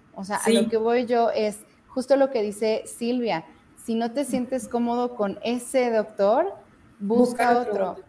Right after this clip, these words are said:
Speaker 1: Y eso sí es bien, bien importante, o sea, porque yo sí soy como muy de que me apapachen y que me expli-, yo soy que me expliquen, a mí me encanta que me expliquen
Speaker 2: Ah. <laughs>
Speaker 1: absolutamente todo,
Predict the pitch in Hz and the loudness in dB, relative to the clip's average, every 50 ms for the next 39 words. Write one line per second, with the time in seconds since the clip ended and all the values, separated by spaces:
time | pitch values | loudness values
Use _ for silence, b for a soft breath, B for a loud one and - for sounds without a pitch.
0 | - _ _ _ _ - 220 220 220 220 226 285 269 - - 262 269 233 220 226 | -20 _ _ _ _ -10 -4 -2 -2 -2 -2 -6 -6 -2 -2 -2 -2 -2 -4 -4
1 | 226 226 226 240 262 277 254 254 254 254 262 269 262 233 202 185 - - 190 208 | -2 -2 0 0 0 0 0 0 0 0 0 -2 0 0 -2 -2 -2 -4 -4 -2
2 | 262 294 302 254 196 185 185 - 190 - 202 196 196 - 185 196 B B B B | -2 0 0 0 -2 -2 -2 -4 -4 -2 -4 -4 -2 0 -2 -2 B B B B
3 | B B - 220 226 269 285 285 339 320 - 302 262 277 269 277 277 269 247 233 | B B -6 2 2 4 4 6 4 4 6 6 6 6 6 4 4 6 6 4
4 | 226 226 226 233 233 233 254 247 - 269 254 226 196 - - 180 180 - 202 202 | 4 4 4 4 4 4 4 2 2 0 0 0 -2 -2 -2 -4 -2 0 2 4
5 | 208 214 214 214 - - 233 226 226 214 - 185 175 175 175 - - - - 233 | 4 4 2 0 -2 -4 -2 -2 -2 -2 -2 -4 -4 -4 -6 -8 -12 -8 -6 -6
6 | - - - 233 214 269 285 285 359 349 - 339 302 240 - - _ - 240 240 | -6 -4 -4 0 4 4 4 4 2 0 2 2 2 0 -2 -6 _ -4 -2 -2
7 | 240 - - 175 165 - - 196 208 233 247 262 285 285 277 269 - - 247 254 | -2 -4 -6 -6 -6 -6 -8 -8 -6 -2 -2 0 2 2 0 0 0 -2 -2 0
8 | 247 277 269 277 254 220 196 - - - 214 262 285 302 262 254 233 208 277 240 | -2 -4 -4 -4 -4 -6 -6 -10 -8 -2 2 2 4 4 4 2 2 0 0 2
9 | - 214 214 233 240 240 240 - 277 277 269 262 247 247 240 - 262 254 - 285 | 2 4 4 4 2 0 2 2 2 4 4 2 0 -2 0 -2 -4 -2 2 4
10 | 302 339 277 185 170 | 4 4 4 2 0